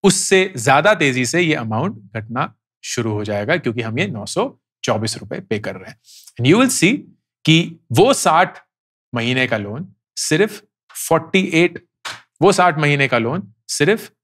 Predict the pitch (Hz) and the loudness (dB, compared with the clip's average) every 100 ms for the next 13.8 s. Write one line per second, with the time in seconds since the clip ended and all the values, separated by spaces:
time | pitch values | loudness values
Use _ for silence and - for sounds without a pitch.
0 | _ _ _ 131 120 131 131 180 185 - | _ _ _ 0 2 2 4 2 -2 -8
1 | - _ _ _ _ _ _ 113 110 113 | -14 _ _ _ _ _ _ -4 -2 0
2 | 117 117 104 104 104 117 113 - - 107 | -2 -2 -4 -6 -6 -6 -8 -10 -12 -10
3 | 127 - - _ _ _ - 110 101 107 | -8 -12 -18 _ _ _ -10 -10 -12 -16
4 | 135 - - _ _ _ _ _ _ 131 | -20 -18 -20 _ _ _ _ _ _ 0
5 | 180 214 - - 95 165 _ _ _ - | 2 0 -2 -8 -10 -12 _ _ _ -2
6 | 131 226 - - - - 117 113 117 - | -2 -2 -8 -6 -6 -4 -2 -2 -2 -8
7 | - 107 107 98 104 110 - - _ 113 | -10 -6 -2 -2 -4 -8 -12 -20 _ -10
8 | - - - - _ _ - - _ _ | -8 -12 -14 -20 _ _ -18 -18 _ _
9 | _ _ - - _ _ _ _ _ _ | _ _ -20 -20 _ _ _ _ _ _
10 | _ _ _ _ _ _ _ _ _ _ | _ _ _ _ _ _ _ _ _ _
11 | - - 147 143 147 120 123 151 120 107 | -8 -2 0 2 2 0 0 0 0 -2
12 | 101 107 - - - - - _ _ - | -4 -8 -12 -10 -10 -10 -14 _ _ -20
13 | - 110 233 277 - - 104 117 | -2 0 2 0 -2 -8 -12 -12